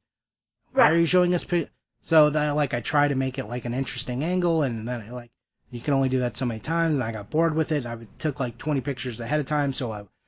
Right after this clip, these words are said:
Speaker 1: I was good to go, and then I got too busy to do it. And here I am, super behind now.
Speaker 2: Oh, you'll catch up. It's all right. You'll, you'll
Speaker 1: Yeah.
Speaker 2: get re-inspired by it, and you'll be like, "I've got it."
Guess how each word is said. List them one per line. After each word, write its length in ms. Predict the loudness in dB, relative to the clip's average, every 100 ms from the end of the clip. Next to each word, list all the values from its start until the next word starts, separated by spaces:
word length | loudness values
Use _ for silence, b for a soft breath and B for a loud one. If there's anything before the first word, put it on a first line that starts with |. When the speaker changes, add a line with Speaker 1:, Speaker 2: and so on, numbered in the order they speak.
| _
Speaker 1:
I 40 | -6
was 120 | -2
good 160 | 0 0
to 40 |
go, 240 | 2 2 4
and 80 |
then 100 | 2
I 60 | 0
got 140 | -4 -6
too 100 | -6
busy 340 | -2 0 0
to 100 | -2
do 280 | 2 4 6
it. 140 | 4 0 _
And 80 | 8
here 160 | 10
I 80 | 10
am, 200 | 8 4
super 300 | 4 4 4
behind 320 | 2 2 2
now. 220 | 0 -6 -16 _ _ _ _ _ _ _ _ _ _ _
Speaker 2:
Oh, 200 | 2 6
you'll 200 | 6 4
catch 260 | 0 -4 -6
up. 220 | -8 -4
It's 160 | -2 0
all 100 | 0
right. 200 | 0 2
You'll, 160 | 2 4
you'll 240 | 4 6
Speaker 1:
Yeah. 120 | 6
Speaker 2:
get 60 | 6
re-inspired 800 | 4 4 4 4 6 8 8 6
by 180 | 6
it, 120 | 6 4
and 100 | 2
you'll 100 | 4
be 120 | 4
like, 220 | 4 2
"I've 320 | 4 4 6 4
got 200 | 2 0
it." 260 | -10 -16